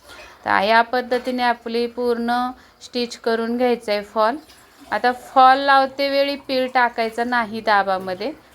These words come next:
प्लेनच ठेवायचं, नाही तर मग काठ जाड होऊ शकतो साडीचा. प्लेनच पिको करायचं इथे. या पद्धतीने पूर्ण फॉलला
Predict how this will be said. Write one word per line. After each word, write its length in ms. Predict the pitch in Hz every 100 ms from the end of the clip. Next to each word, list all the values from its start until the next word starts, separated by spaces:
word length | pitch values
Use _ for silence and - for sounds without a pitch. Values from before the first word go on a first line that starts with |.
| _
प्लेनच 500 | 247 247 254 269 285 -
ठेवायचं, 480 | 240 202 196 240
नाही 140 | 254 226
तर 60 | 226
मग 160 | 226 240
काठ 320 | - 220 220 - - - 202
जाड 280 | 214 214
होऊ 260 | 233 226 226
शकतो 540 | 220 226 - - 254 - _ _
साडीचा. 560 | - 190 180 180 214 330 - - _ - - _ -
प्लेनच 460 | 240 233 233 247
पिको 280 | - 233 196
करायचं 480 | 190 185 180 180 190
इथे. 580 | 185 180 - 277 - _ _ _ _ _ _ _ _ _ _ _ _ _ _ _ -
या 120 | 202
पद्धतीने 640 | 214 233 233 233 233 233 240
पूर्ण 440 | 233 247 240 240 233
फॉलला 720 | 240 220 226 226 226 220 226